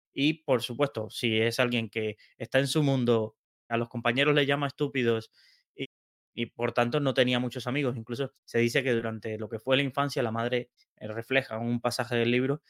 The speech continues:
que siempre se acostumbró a ver a sus hijos Kimball y Tosca a traer amigos a casa y que, y que Elon nunca trajo un amigo a casa porque realmente no lo tenía. Y,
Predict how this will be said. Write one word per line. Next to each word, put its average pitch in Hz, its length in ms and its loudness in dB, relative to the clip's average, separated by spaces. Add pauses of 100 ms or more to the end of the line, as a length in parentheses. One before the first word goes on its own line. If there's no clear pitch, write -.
(260)
que 131 80 -2
siempre 131 260 0
se - 80 0
acostumbró 131 460 2
a 135 40 6
ver 131 140 6
a 131 60 0
sus 123 180 -6
hijos 131 320 -4
Kimball 131 420 2
y 117 120 -2
Tosca 143 460 -2 (280)
a 117 160 0
traer 131 500 4
amigos 127 420 -2
a 131 80 0
casa 131 280 0
y 143 60 -2
que, 113 280 -2
y 110 100 -8
que 117 160 2
Elon 127 280 2
nunca 135 320 -2
trajo 127 300 -2
un 123 140 -2
amigo 120 240 -2
a 117 40 -6
casa 123 260 -4 (280)
porque 120 240 0
realmente 120 420 2
no 117 120 0
lo 117 60 -2
tenía. 127 360 -4 (300)
Y, 131 260 0